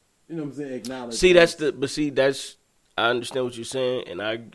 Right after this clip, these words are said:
Speaker 2: I, I know what you're talking about, but that's the problem to me.
Speaker 1: Yeah, like
Speaker 2: Because I was in a,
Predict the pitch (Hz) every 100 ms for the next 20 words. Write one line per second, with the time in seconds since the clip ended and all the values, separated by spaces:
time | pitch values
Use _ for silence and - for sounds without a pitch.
0 | - 107 - 117 120 110 110 110 104 107
1 | 95 90 98 - - - 120 135 - 104
2 | 120 98 98 92 110 104 - _ - 151
3 | 117 78 85 120 - 127 117 104 - 117
4 | 135 135 117 - 123 117 117 113 113